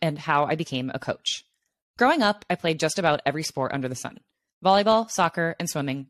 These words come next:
were the ones I became most competitive with. Technically, I first started weightlifting my sophomore year of high school, but I don't know how much I would really count this as experience because I did not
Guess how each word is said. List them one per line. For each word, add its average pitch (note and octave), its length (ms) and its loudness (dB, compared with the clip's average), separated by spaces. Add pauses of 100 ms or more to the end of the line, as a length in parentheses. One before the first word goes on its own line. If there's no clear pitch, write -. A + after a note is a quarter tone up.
were F#3 120 -2
the G#3 60 4
ones A#3 200 4
I D4+ 80 4
became A3 340 0
most C#3+ 220 0
competitive A#2+ 520 -4
with. - 280 -10 (960)
Technically, E4 880 -2
I G3+ 80 0
first G3 380 -2
started F3+ 280 2
weightlifting D3 600 -2
my D3 80 -2
sophomore D3 400 0
year B2+ 140 0
of B2+ 80 0
high - 140 -4
school, - 300 -8 (520)
but A#3 100 4
I B3 80 2
don't B3 460 -2
know C4+ 180 2
how A3+ 140 -2
much G3 200 -2
I F3 80 -2
would E3+ 140 -4
really G3+ 560 -2
count E3 240 -4
this D#3 160 -10
as B2+ 220 -4
experience G#3+ 1160 -2 (380)
because B3 240 -6
I C4+ 120 0
did A#3+ 200 -4
not G3+ 720 0